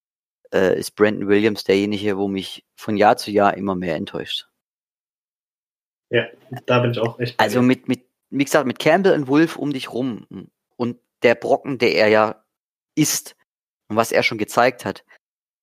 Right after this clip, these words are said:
Speaker 1: der, der schafft einen Center zwei Meter nach hinten zu schieben und dann kommt am Center nicht mehr vorbei und es kann für einen Nose-Tackle in einer drei vier einfach nicht sein.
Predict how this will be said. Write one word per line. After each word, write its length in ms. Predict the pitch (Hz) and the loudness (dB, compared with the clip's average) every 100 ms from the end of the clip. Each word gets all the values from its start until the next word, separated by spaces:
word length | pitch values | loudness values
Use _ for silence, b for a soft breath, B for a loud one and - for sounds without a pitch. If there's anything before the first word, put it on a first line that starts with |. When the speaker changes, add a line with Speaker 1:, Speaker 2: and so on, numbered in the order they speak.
| _ _ _ _ - | _ _ _ _ -12
Speaker 1:
der, 100 | 92 80 92 | -10 -8 -4
der 180 | 92 - - - - - | -4 -6 -16 -20 -20 -4
schafft 320 | 123 113 - | -2 -2 -4
einen 80 | 120 | -2
Center 320 | 110 131 139 | 0 2 2
zwei 160 | 120 | 2
Meter 220 | 113 120 113 | 2 2 0
nach 120 | 101 | 0
hinten 200 | 107 - | -4 -8
zu 140 | 139 | -10
schieben 340 | - 139 135 110 | -6 -4 -4 -4
und 100 | 110 | -2
dann 140 | 110 | -2
kommt 220 | 127 117 | -2 0
am 100 | 113 | 0
Center 300 | 113 131 165 | 2 0 2
nicht 120 | 131 110 | -2 -4
mehr 120 | 104 | -6
vorbei 300 | 101 101 98 | 0 2 2
und 140 | 98 | 0
es 120 | - | -8
kann 340 | - 110 131 - b b _ - | -4 -4 -4 -8 b b _ -12
für 120 | - | -4
einen 180 | 104 101 | -2 0
Nose-Tackle 640 | 110 156 - - 131 127 | 0 -2 -2 0 4 4
in 120 | 107 | 2
einer 80 | 110 | 0
drei 260 | - 107 107 | 2 2 0
vier 280 | - 104 90 | -2 -2 -2
einfach 220 | 95 98 | -2 -8
nicht 180 | 92 - | -8 -8
sein. 320 | 85 87 | -8 -8